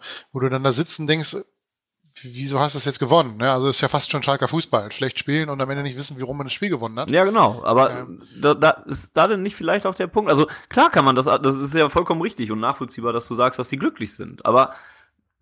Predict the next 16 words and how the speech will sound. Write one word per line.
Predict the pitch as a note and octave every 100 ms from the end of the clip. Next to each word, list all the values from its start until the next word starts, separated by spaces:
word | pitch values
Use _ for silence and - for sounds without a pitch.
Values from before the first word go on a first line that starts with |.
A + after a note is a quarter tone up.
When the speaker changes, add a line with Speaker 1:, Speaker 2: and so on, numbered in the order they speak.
| _ -
Speaker 2:
wenn | C#3+
man | F3+ F#3
eine | E3+ D#3+
andere | G3+ G#3+ F3
Grundstimmung | D#3+ G3+ E4 - G#3 F#3 A2+
hat | G2+ -
und | - B2+ C3+ -
vielleicht | - C3 D3
dann | C#3+ C#3+
auch | C3 C#3
andere | D3 C#3+ B2
Ansprüche | D3+ - D#3+ D3+
und | C#3
Erwartungen | C3 B2+ E3 A3 D3 A#2 G#2+
oder | G2 G2+ G2
sowas, | G2 A2 C#3+